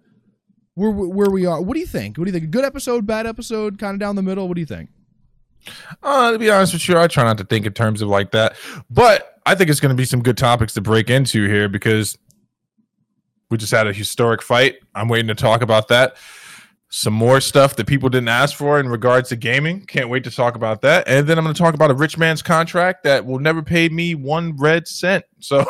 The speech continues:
Speaker 2: <laughs> these are all things I'm in-,
Speaker 1: <laughs>
Speaker 2: all things I'm into. All things I'm into. I'm
Speaker 1: All
Speaker 2: feeling,
Speaker 1: right.
Speaker 2: uh,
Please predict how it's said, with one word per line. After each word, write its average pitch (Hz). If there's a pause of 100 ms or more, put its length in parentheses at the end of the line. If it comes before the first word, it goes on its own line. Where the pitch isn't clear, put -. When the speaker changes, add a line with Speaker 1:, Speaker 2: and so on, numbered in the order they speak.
(100)
Speaker 2:
<laughs> -
these 254
are 226
all 214
things 214
I'm 190
in-, 180
Speaker 1:
<laughs> 156
Speaker 2:
all 185
things 185
I'm 160
into. 143
All 120
things 127
I'm 98
into. 87 (480)
I'm 110
Speaker 1:
All 107
Speaker 2:
feeling, 127
Speaker 1:
right. 117
Speaker 2:
uh, 110